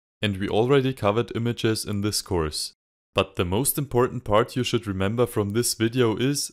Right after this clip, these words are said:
that icons are almost the same as images, shapes additionally can contain text, and a text box is a special case of a shape.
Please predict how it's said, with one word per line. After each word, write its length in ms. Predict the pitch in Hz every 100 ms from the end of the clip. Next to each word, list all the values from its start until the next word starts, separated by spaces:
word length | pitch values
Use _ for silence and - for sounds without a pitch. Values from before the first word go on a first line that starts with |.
| -
that 280 | 98 101 -
icons 500 | 90 117 - 139 131
are 160 | 104
almost 560 | 101 95 120 135 131 -
the 100 | 107
same 280 | - 101 107
as 120 | 98
images, 680 | - 107 143 143 135 131 - _ _ _
shapes 480 | - - 113 156 -
additionally 680 | - 107 139 - 135 127 127
can 260 | - 113
contain 480 | 110 107 98 101 95
text, 560 | - 101 127 - - _ _ -
and 120 | 101
a 60 | 92
text 420 | - 127 127 -
box 300 | 139 135 -
is 140 | 120 104
a 80 |
special 400 | 101 - 110 -
case 400 | 123 - 104 113
of 180 | - 107
a 60 | 104
shape. 480 | - 98 90 85